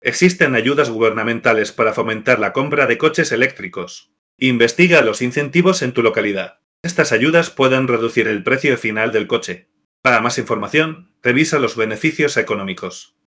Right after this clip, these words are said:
¿Se puede negociar el precio de un coche usado eléctrico? Sí, puedes negociar el precio de un coche eléctrico usado. Compara precios de otros coches similares. Argumenta tu oferta con información sobre la condición del vehículo. ¿Qué es lo más importante al negociar el precio de un coche eléctrico?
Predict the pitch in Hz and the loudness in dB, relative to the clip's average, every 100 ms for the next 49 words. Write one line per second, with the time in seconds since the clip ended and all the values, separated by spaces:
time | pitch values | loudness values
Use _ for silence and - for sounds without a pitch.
0 | _ - 123 135 170 151 131 127 113 104 | _ -2 0 2 4 2 0 0 0 0
1 | 101 117 127 120 117 123 131 123 120 107 | 0 -2 0 2 2 0 0 0 0 0
2 | 120 120 120 - 110 87 90 _ _ _ | 2 4 2 -2 -8 -8 -14 _ _ _
3 | - 135 98 - 131 156 151 113 107 117 | 0 0 0 0 2 2 2 -2 -2 0
4 | 107 98 110 113 127 110 113 117 127 131 | -2 -2 -4 -2 0 0 0 0 0 0
5 | 107 123 127 110 110 110 101 90 87 _ | 0 0 -2 -4 -4 -4 -4 -6 -10 _
6 | _ _ _ 123 120 127 143 143 151 127 | _ _ _ 0 2 2 4 2 4 2
7 | 110 107 110 - - 139 143 127 107 98 | 2 2 0 0 0 0 0 -4 -4 -4
8 | 98 90 - - _ _ _ - 127 123 | -4 -6 -10 -16 _ _ _ -4 2 2
9 | 135 160 143 123 110 151 - 131 110 120 | 2 2 2 2 2 0 0 -2 -2 -4
10 | 110 104 139 151 151 127 123 107 107 110 | -4 -2 0 0 0 2 2 2 -2 -4
11 | 107 147 127 117 127 123 92 90 _ _ | -2 0 2 2 0 -2 -8 -12 _ _
12 | _ - 185 160 131 147 151 113 120 117 | _ 2 2 4 0 0 0 0 0 0
13 | 123 113 120 113 123 110 104 110 113 120 | 0 2 0 0 2 2 2 0 2 2
14 | 113 123 127 117 117 107 117 104 90 92 | 2 0 2 0 2 0 0 -4 -10 -14
15 | - | -18